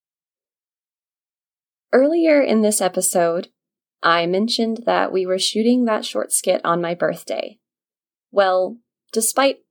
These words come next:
everything that did happen, we did get it finished. And I encourage you,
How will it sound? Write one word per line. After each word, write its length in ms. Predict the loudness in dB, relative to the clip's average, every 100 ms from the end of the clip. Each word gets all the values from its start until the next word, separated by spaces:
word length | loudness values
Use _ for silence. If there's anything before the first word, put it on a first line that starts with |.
| _ _ 0
everything 640 | 0 2 0 0 -2 0 -2
that 200 | -4 -2
did 160 | -4
happen, 580 | -2 -2 -2 -6 -8 -12 _ _ _ _ -2
we 160 | -2
did 300 | 2 0 2
get 120 | 0
it 160 | 0 0
finished. 600 | -2 0 -2 -4 -8 -12 _ _ _ _ _ _ _
And 360 | 0 2 2 -2 -6 -6
I 340 | -2 0 0
encourage 1000 | -2 -2 -4 -14 -8 -2 0 0 -4 -8
you, 340 | -10 -10 -10